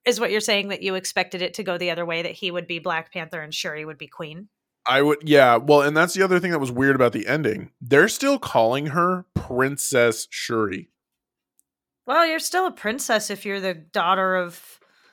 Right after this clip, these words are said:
Speaker 1: I mean, I guess, tell me if I'm wrong. My understanding
Speaker 2: I mean, Ramonda's dead. She's the only member of the family left
Speaker 1: Yeah, but you're
Speaker 2: alive.
Speaker 1: still, you're a princess if you're a princess. If you, you know, you,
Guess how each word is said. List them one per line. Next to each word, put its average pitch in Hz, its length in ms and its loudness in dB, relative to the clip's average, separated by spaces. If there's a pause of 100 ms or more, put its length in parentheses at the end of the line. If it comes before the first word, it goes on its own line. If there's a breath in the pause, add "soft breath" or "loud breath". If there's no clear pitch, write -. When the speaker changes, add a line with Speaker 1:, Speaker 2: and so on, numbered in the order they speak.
(600 loud breath)
Speaker 1:
I 277 40 2
mean, 302 200 0 (180)
I 320 140 4
guess, 370 240 -4
tell 269 160 -6
me 285 120 -2
if 285 100 -4
I'm 262 160 -6
wrong. 165 200 -2
My 196 320 0
understanding 185 1160 -4 (600)
Speaker 2:
I 123 60 -8
mean, 131 140 -4
Ramonda's 120 500 2
dead. 123 320 0
She's 117 240 -4
the 131 140 -4
only 123 300 -4
member 113 320 -2
of 92 100 -4
the 92 100 -8
family 101 360 -8
left 85 140 -2
Speaker 1:
Yeah, 427 80 4
but 392 140 0
you're 381 100 4
Speaker 2:
alive. 370 80 0
Speaker 1:
still, 403 320 2
you're 339 160 -2
a 339 60 -8
princess 349 420 -4
if 196 120 -10
you're 202 120 -2
a 180 40 -8
princess. - 520 -6
If 185 100 -14
you, 202 120 -2
you 214 220 -6
know, 170 140 -6
you, 175 300 -8